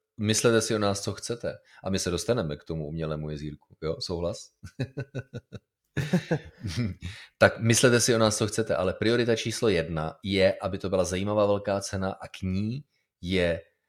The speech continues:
potřeba zajímavý závodní okruh. Přesně jak říkáš, to, že se to vůbec podařilo postavit, eh, za bláznivých regulí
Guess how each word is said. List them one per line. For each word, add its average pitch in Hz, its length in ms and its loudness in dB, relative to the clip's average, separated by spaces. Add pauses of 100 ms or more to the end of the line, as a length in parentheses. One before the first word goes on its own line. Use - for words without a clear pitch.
(560)
potřeba 101 540 0
zajímavý 90 840 -2
závodní 80 680 -6 (220)
okruh. - 540 -8
Přesně 92 300 -4
jak 90 100 -4
říkáš, 90 380 -6
to, - 100 -8
že 95 100 -4
se 101 120 -4
to 98 80 0
vůbec 98 220 -2
podařilo 101 400 -2
postavit, 101 680 -6
eh, 90 200 -8
za 90 360 -2 (540)
bláznivých 110 840 2
regulí 98 500 -2